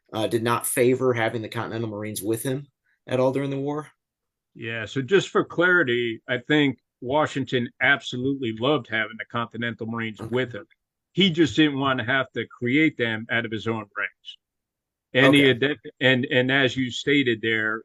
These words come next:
Speaker 2: uh, he did not have a positive experience, uh, with the Marines that he created out of his own ranks initially. Um, he wasn't trusting of them, and I think a lot of it had to do when you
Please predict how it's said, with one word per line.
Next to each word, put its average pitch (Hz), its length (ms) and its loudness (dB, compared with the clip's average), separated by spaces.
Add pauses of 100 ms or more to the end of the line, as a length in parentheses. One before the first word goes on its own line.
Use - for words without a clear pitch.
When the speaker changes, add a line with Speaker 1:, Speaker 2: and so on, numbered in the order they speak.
Speaker 2:
uh, 110 200 -2
he 123 80 -2
did 123 140 0
not 131 240 4
have 123 180 2
a 107 60 -12 (100)
positive 120 420 -4
experience, 117 760 -4 (380)
uh, 113 160 -8 (140)
with 143 220 -2 (160)
the 123 80 -20
Marines 117 540 -2
that 113 180 -4
he 120 200 -2
created 113 680 -2
out 113 200 -4
of 107 80 -10
his 104 180 -10
own 113 340 -6
ranks 110 460 -6
initially. 101 720 -4 (640)
Um, 104 420 -4 (120)
he 113 240 -4
wasn't 123 460 -4
trusting 135 580 -2
of 104 200 -4
them, 107 340 -4
and 110 120 -2
I 110 100 2
think 131 280 0
a 123 40 2
lot 131 240 4
of 123 60 0
it 117 120 -2
had 120 200 2
to 113 60 -6
do 120 260 0
when 117 160 -4
you 113 120 -12